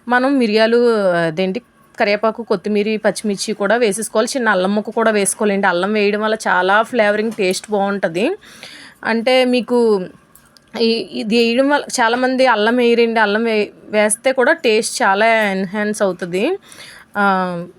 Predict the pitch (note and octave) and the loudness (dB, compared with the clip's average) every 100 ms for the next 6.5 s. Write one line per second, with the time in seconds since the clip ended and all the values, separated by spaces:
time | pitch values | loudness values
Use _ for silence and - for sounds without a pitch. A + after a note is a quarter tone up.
0 | _ A#3+ A3 G#3+ G3+ G#3+ A3+ A3+ C#4+ D4+ | _ -2 2 4 2 2 0 2 0 0
1 | B3 G4 A#4+ - - G#3 A3+ A#3+ G3 G#3 | 0 0 0 -4 -2 0 0 -2 0 2
2 | G#3 A#3+ - E4 E4 D4+ - C4+ B3 A3+ | 2 0 0 0 0 -2 -2 2 4 4
3 | G3+ G#3 A#3+ G#3 A3+ G#3+ G3 C4 G4+ D4 | 2 0 -2 0 0 0 2 2 2 2
4 | A3+ B3+ A3 G#3+ C#4 C#4+ - A3+ A3 B3+ | 2 2 0 2 0 0 -4 -2 0 2
5 | B3+ B3+ C#4 G3+ F#3+ F#3+ G#3+ B3 A3 A#3 | 2 2 0 2 0 2 0 2 0 2
6 | A3+ G3 G#3 G3 D#4+ | -2 0 0 2 0